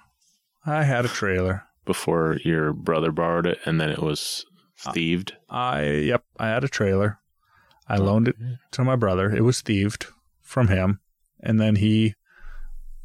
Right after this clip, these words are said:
Speaker 1: graciously said, "I'll buy you another trailer." And then I got another trailer. This one I liked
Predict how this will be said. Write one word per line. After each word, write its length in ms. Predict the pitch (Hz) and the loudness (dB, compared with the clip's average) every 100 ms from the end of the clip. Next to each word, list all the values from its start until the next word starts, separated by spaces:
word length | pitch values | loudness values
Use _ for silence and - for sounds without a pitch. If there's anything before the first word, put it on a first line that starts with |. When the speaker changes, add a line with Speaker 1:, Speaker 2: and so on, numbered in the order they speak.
| - | -2
Speaker 1:
graciously 800 | 120 107 - 110 - 110 104 104 - - - - - - | 2 2 2 -2 0 2 2 0 -6 -20 -20 -20 -20 -10
said, 280 | - 110 | 0 2
"I'll 80 | 98 | 2
buy 200 | 95 95 | 2 2
you 60 | 98 | 4
another 260 | 101 98 101 | 4 4 2
trailer." 520 | - 98 95 101 104 _ _ | 0 0 2 2 -2 _ _
And 120 | - 107 | -2 0
then 120 | 98 | 2
I 60 | |
got 200 | 98 110 | 2 2
another 280 | 113 113 98 | 2 4 2
trailer. 320 | - 95 95 | 0 -2 0
This 200 | 101 113 | 0 0
one 120 | 123 110 | 0 2
I 80 | |
liked 440 | 101 98 98 - | 2 2 0 -4